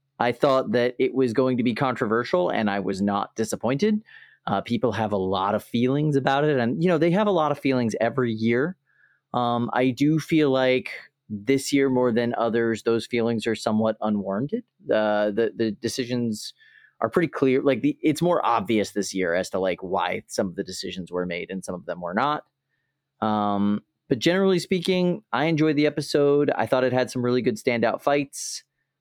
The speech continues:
Uh, it wasn't the best episode of the season, maybe not the strongest way to end the regular season, but obviously they don't get to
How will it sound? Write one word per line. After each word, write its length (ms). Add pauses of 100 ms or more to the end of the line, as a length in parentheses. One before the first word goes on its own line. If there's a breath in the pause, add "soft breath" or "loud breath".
(160)
Uh, 140
it 100
wasn't 320
the 80
best 260
episode 380
of 140
the 80
season, 800
maybe 240
not 200
the 80
strongest 680
way 140
to 200
end 360
the 100
regular 380
season, 340
but 100
obviously 460
they 80
don't 180
get 160
to 220